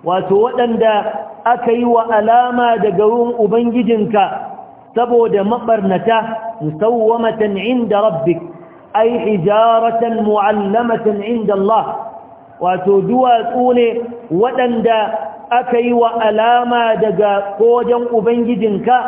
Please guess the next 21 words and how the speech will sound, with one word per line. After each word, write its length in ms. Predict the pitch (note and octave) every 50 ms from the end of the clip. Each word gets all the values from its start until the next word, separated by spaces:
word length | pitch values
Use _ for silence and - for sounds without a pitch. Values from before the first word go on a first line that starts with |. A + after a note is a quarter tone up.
| B3 - - - - - - - -
"قد 160 | - A#3 A#3 - A3+ -
أعدت 720 | - G#3+ G#3+ G#3 G3+ A3+ C4 G#3 F3 D#3 D#3+ A3+ A3+ A3+ A#3 A3
لأولئك 840 | G#3+ A3 G#3+ - G#3+ G#3 G#3 G#3+ A3 A3+ A3 A3 A3 A3+ F#3+ - A3
القوم 560 | G#3 G3+ F#3+ F3 F#3 G3+ A#3 A#3 A3+ A3+ G#3+
الذين 600 | G#3+ G#3+ G#3 G3+ G3 G3 G3 F#3 G#3 A3+ A3 G#3+ G#3 G3+ - -
تعدوا 580 | F#3+ F#3 F3+ G#3 A3 F3+ - - G#3+ G#3 G3+ F3+ -
حدود 340 | F#3+ F#3 E3+ G#3+ G#3 G3 E3+
الله." 360 | F#3 F3 E3+ E3+ G3+ G#3 F3+ - - - - - - - - - - - - - - - - - - - - - - - - - - -
Duwatsu 480 | D3 G#3 A#3 A3+ G#3 - - A3+ A3+ A3
ne 120 | A3 G#3+
da 100 | G3 G#3
aka 240 | G#3+ A3+ A3+ A3+ A3 A3
tanade 720 | A3 G3+ G3+ G3+ F#3+ F#3+ F#3+ E3+ F#3+ A#3 C4 C#4 A#3+ -
su 180 | C4 A#3 G#3 - - - - - - - - - - - - - _ - _ _
saboda 720 | A#3 A#3+ A#3+ A#3 A#3+ A#3+ A#3 G#3+ A3 A3 A3 G#3+ G3+ G#3+ G#3+ - - - - - -
waɗannan 580 | D3+ F3 G#3+ A3 A3 A3 G#3+ G#3 G#3+ A3+ A#3+ A#3+
mutane 760 | A#3+ A#3+ B3 B3 B3 B3+ A#3 A3+ A3 G#3+ G#3+ G#3+ A#3+ B3 A#3+ A3+
da 80 | G#3 G#3+ F#3+
suka 240 | - A#3+ - A#3 A3+
ƙetare 840 | G#3+ A3+ - C4 C4 C4+ C#4 C4 C4+ - A#3+ A#3 A3 A3 A#3 A#3 G#3+ F#3
dokokin 640 | A3+ A#3 A#3 A3+ A#3 A3+ A3+ G#3+ - A3+ A3 A3